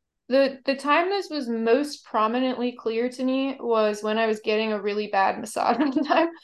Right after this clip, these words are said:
not that long ago. Um, she was just, she was doing, like, I guess they were good techniques and stuff, but I'm really energetically sensitive, and there are things about her energy and the way she was approaching me and touching me and relating to me and relating to my body, and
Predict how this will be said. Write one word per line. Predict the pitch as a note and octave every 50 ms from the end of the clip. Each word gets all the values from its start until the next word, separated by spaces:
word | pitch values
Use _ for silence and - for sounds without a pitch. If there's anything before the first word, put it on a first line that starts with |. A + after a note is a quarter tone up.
| - _ _ _ -
not | - A3 G#3+ A3+
that | A#3+ - -
long | G#3+ G#3+ A3 A#3+
ago. | A#3+ C4 C4 C4 C4 C4 B3 B3
Um, | - G#3+ G#3+ G#3 G3+ G3+ G3+ - -
she | - - - A#3+ A#3
was | A#3 A#3 A3 -
just, | _ - - C#4 B3+ C4 - - _ _ _ _ _ _ -
she | - - C4
was | B3+ A3+ -
doing, | - B3+ B3+ A#3+ _ - C#4 D4 D4 D4 D4 D4 C#4
like, | B3+ A#3 G#3+ G#3+ G3 -
I | G#3+ G#3+
guess | G#3+ A#3 B3 B3 B3
they | - B3+ B3+
were | B3 A#3 A3 G3+
good | - A3+ A3 G#3+ -
techniques | - A3+ G#3+ G#3+ - G3+ G3+ G#3 G#3+ - -
and | B3 B3
stuff, | A#3+ - C4 B3+ C4 B3+ B3+ - -
but | G#3+ - - - -
I'm | A3 A3
really | A3 A#3 A#3 A#3+ G3+
energetically | G3+ G#3+ G#3+ G#3 G3 G#3+ G3+ G#3 G#3+ G#3+ G#3+
sensitive, | G#3+ - G#3+ G#3 G#3+ - A#3 A#3+ A#3 A3+ G#3+
and | G#3 G3+
there | G3+ G3 G3+
are | G3+
things | - - A#3 A#3 A#3+ A#3+ A#3
about | A3+ G3+ G3+ G3+ - -
her | G3 A3 -
energy | - G3+ G#3 G#3+ G#3+ G#3 A#3 A#3 A#3+ A#3+
and | G#3+ G3+
the | G3
way | G3 G3 G3+
she | G#3 - - A3
was | G#3 G3+ G3+ G3 - _ _ _ _ _ _ _ _ _ -
approaching | G#3+ G#3+ - A3 G#3+ A3 A3 A#3 A#3 A3+
me | A3+ A3+ A3+ A3
and | G3+ G3+
touching | - A#3+ A#3 A#3 - A#3+ A#3 A3+
me | A#3 A3+ A3+ A3 G#3+
and | G#3 G3+ G3+ G#3+
relating | G#3+ G#3+ A3+ A3+ A#3 A3+ A3+
to | A3+ A#3
me | A#3 A#3 A3+
and | G#3+
relating | G3+ G3 G#3 G#3 A3 G#3+
to | G#3+ A3+
my | A3 G#3
body, | G#3 G#3 G#3 G#3 G#3 A3 G#3+ G#3
and | G3 G3 G3